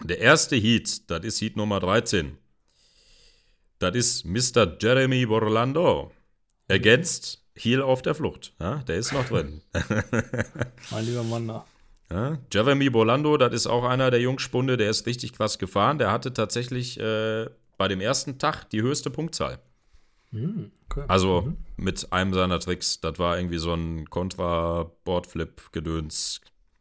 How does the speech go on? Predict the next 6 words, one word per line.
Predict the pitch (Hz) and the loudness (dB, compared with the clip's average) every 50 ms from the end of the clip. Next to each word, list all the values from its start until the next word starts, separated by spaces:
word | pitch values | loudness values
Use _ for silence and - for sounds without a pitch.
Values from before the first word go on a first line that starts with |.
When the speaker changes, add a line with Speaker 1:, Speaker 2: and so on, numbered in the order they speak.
| _ _ _ | _ _ _
Speaker 1:
Sah | - - 101 95 92 | 0 2 4 4 4
geil | 95 98 98 95 | 4 4 2 2
aus. | 87 90 85 80 - - - _ _ - - - - - - _ - | 2 0 0 0 -2 -4 -6 _ _ -20 -20 -18 -18 -18 -18 _ -4
Ähm, | 87 90 90 87 87 90 90 90 - - - | 0 0 2 2 0 -2 -4 -6 -8 -6 -2
ja, | 113 101 - - - | -2 -2 -2 -2 -8
dementsprechend | 76 73 95 101 113 113 - - 117 110 104 - 110 107 110 104 - - - | -8 -4 -2 -2 -2 -2 -4 -2 -4 -4 -2 -2 -4 -6 -6 -6 -8 -8 -10